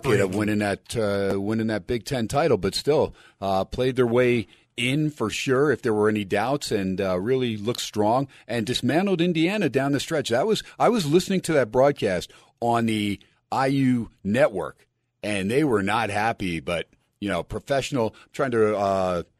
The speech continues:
Speaker 2: remember their broadcaster, but he's been there for better than four decades. And, uh, yeah, they're just real professional, but, like, basically, we got our butts kicked.
Speaker 1: Was he sad?
Speaker 2: No,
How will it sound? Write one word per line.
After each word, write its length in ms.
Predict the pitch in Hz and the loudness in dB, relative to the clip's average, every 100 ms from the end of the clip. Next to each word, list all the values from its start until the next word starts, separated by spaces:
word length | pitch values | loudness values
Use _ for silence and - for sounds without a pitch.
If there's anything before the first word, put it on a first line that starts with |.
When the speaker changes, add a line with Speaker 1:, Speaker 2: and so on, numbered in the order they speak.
| - - 107 | -20 -14 -4
Speaker 2:
remember 340 | 107 113 110 | -2 0 0
their 140 | 101 | -2
broadcaster, 440 | 92 113 113 117 - | -2 -2 -2 -6 -4
but 120 | 101 | -4
he's 100 | 98 | -4
been 160 | 143 147 | -2 0
there 140 | 104 | -2
for 120 | - | -4
better 200 | 87 110 | -8 -6
than 100 | 95 | -6
four 240 | - 113 101 | -8 -8 -6
decades. 560 | 110 110 90 69 - - _ - | -6 -4 -6 -6 -10 -14 _ -12
And, 420 | 95 95 90 87 | -8 -4 -4 -4
uh, 360 | 90 87 85 78 _ _ _ - | -4 -2 -4 -6 _ _ _ -6
yeah, 260 | 110 92 73 | 0 0 -2
they're 100 | - | -12
just 300 | 90 101 - - - | -12 -10 -12 -14 -6
real 180 | 104 139 | 0 0
professional, 600 | 170 - 139 127 156 127 | -2 0 0 0 -2 0
but, 200 | 110 120 | 0 0
like, 200 | 110 90 | -2 -2
basically, 560 | 110 117 139 135 131 - - | -4 -4 -4 -2 -2 -6 -12
we 160 | 123 156 | -6 0
got 120 | 117 | 2
our 80 | 85 | 0
butts 280 | 120 123 | -2 -4
kicked. 340 | - 92 73 - _ _ _ - | -4 -6 -6 -14 _ _ _ 2
Speaker 1:
Was 160 | 165 | 4
he 120 | 143 156 | 4 4
sad? 380 | 147 123 139 131 _ _ - | 4 2 0 -10 _ _ -2
Speaker 2:
No, 200 | 185 | 0